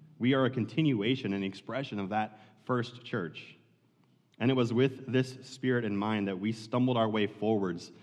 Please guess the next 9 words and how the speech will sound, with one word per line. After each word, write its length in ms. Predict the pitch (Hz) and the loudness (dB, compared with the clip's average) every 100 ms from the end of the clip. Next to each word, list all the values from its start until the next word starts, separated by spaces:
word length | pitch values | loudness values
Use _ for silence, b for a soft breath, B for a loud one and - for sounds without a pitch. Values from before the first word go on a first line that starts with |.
| B - | B -10
to 80 | - | -8
try 220 | - 107 | -4 -4
to 60 | 101 | -4
find 260 | 101 98 | -4 -4
a 60 | 90 | -4
new 120 | 90 | -4
name. 300 | 85 82 80 - - _ _ _ _ _ _ _ _ _ - B B B B B B - | -4 -6 -10 -18 -20 _ _ _ _ _ _ _ _ _ -20 B B B B B B -2
Verse 140 | 107 | 0
forty-four. 420 | 127 107 113 98 | 2 0 0 -2